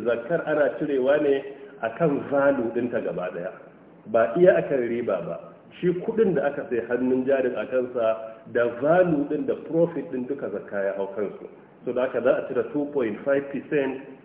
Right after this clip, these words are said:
ko kuma one over forty, wato kashi biyu da ɗigo biyar cikin ɗari ko kuma ɗaya a cikin arba'in. Wannan shine abin da za a cire wa zakka. Wannan shine ka'ida. A, Ibn Uthaymeen rahmatullahi alayhi ya ƙara magana mai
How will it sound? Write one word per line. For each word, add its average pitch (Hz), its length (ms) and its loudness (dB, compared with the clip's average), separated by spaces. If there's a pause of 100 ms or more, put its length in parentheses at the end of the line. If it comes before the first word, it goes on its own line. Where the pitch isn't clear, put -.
(140)
ko 135 200 2
kuma 127 220 0
one 131 280 2
over 98 280 0 (120)
forty, 104 320 0 (440)
wato 110 400 0
kashi 160 380 -2
biyu 123 240 2
da 127 60 2
ɗigo 127 360 0
biyar 113 220 0
cikin - 260 -2
ɗari 120 580 0 (280)
ko 120 260 6
kuma 113 540 4
ɗaya 160 260 6
a 139 140 4
cikin 131 280 -4
arba'in. 113 380 0
Wannan 127 300 2
shine 123 260 0
abin 117 300 0
da 107 340 2 (240)
za 110 180 2
a 110 180 -2
cire 120 200 0
wa 95 140 -2
zakka. 95 500 -8
Wannan 120 280 -2
shine 107 280 -4
ka'ida. 95 360 -8 (520)
A, 104 160 0
Ibn 175 220 6
Uthaymeen 143 480 4
rahmatullahi 127 560 0
alayhi 123 260 0
ya 117 120 4
ƙara 131 260 2
magana 113 420 2
mai 92 400 -4